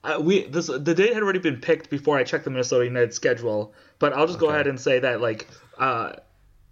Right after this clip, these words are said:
Speaker 1: uh, with, you know, as if I planned it, uh, I rem-, I'm removing myself <laughs> from the equation between the Sounders and Minnesota game. Um,
Speaker 2: Yeah. You, you
Speaker 1: though
Speaker 2: knew
Speaker 1: I
Speaker 2: showing up in full Sounders gear would look bad for the pod.
Speaker 1: Exactly.
Speaker 2: And that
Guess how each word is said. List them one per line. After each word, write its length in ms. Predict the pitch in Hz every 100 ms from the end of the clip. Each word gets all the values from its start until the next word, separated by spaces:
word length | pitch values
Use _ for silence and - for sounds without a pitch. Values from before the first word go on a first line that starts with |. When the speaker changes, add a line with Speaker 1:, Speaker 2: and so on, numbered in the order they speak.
| - - -
Speaker 1:
uh, 200 | 120 101
with, 320 | 117 123 - - - -
you 120 | 113
know, 160 | 107 104
as 240 | 135 143
if 80 | 151
I 80 | 123
planned 380 | - 143 131 120
it, 160 | 113 -
uh, 40 |
I 160 | 113 117
rem-, 300 | 131 139 143
I'm 160 | - 131
removing 400 | 135 143 143 139
myself 440 | 139 135 147 131 123
<laughs> 40 | -
from 200 | 139 135
the 160 | 135
equation 500 | 123 147 135 123 117
between 380 | 120 127 131 120
the 280 | 113 110 107 - - - - - - -
Sounders 560 | - 143 127 120 123 120
and 200 | 120 117
Minnesota 400 | 117 110 120 113
game. 400 | 110 107 98 113 _ _ - - - - -
Um, 300 | 101 95 104
Speaker 2:
Yeah. 240 | - 107 101 _ - -
You, 60 |
you 280 | 131 135 147
Speaker 1:
though 120 | 147
Speaker 2:
knew 80 | 143
Speaker 1:
I 40 | 135
Speaker 2:
showing 280 | 139 127
up 260 | 123 120 -
in 160 | 123 113
full 220 | 135 123
Sounders 480 | - 117 113 107 104
gear 200 | 110 104
would 80 | 101
look 180 | 107 -
bad 220 | 104 95
for 80 | 98
the 80 |
pod. 420 | 95 95 95 92 92 _ _ _ _ _ _ - - 202
Speaker 1:
Exactly. 220 | 131 123
Speaker 2:
And 80 | 117
that 240 | 110 107